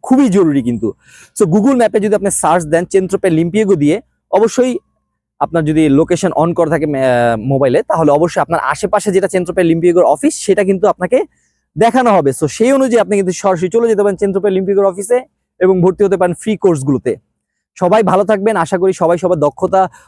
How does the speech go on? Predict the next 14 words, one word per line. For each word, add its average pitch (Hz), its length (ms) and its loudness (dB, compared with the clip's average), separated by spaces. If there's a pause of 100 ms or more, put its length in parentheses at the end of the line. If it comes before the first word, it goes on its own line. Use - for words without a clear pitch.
(100)
অর্জন 202 360 2
করে 214 200 2
ভালো 160 240 0
ভালো 175 180 2
কাজে 170 260 0
ঢুকবেন। 175 400 -2 (580)
সাত 160 220 -2
আট 190 120 -2
মাস 196 160 2
বসে 147 260 2
না 208 100 0
থেকে 214 400 0
আপনারা 160 500 0 (560)
টার্গেট 190 320 2